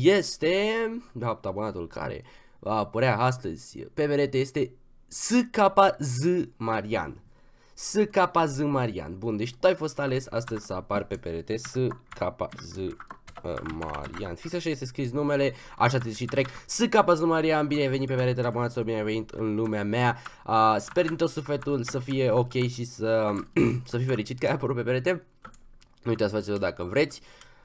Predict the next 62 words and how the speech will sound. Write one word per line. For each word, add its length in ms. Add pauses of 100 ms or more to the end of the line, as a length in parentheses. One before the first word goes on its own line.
(140)
apăsați 280
și 60
voi 100
butonul 300
de 80
like, 180
să 120
strângem 320
și 120
noi 100
la 140
clipul 300
ăsta 260
peste 300
șase 240
sute 140
de 60
like-uri 300
ca 80
la 80
clipul 280
trecut, 380
ceea 140
ce 80
a 40
fost 160
super, 200
super 220
tare 140
și 120
o 40
să 80
promit 280
că 100
postez 500
zi-, 160
o 60
să 120
promit 340 (300)
că 100
vreau 180
să 140
post-, 320
adică 260
o, 140
o 60
să 120
promit 200
că 60
o 40
să 100
postez 300
zilnic 420
seria 300
asta, 220
cel 160
puțin. 420 (200)
Asta 260
voi 140
încerca. 440 (1040)
Uh, 320
dar, 300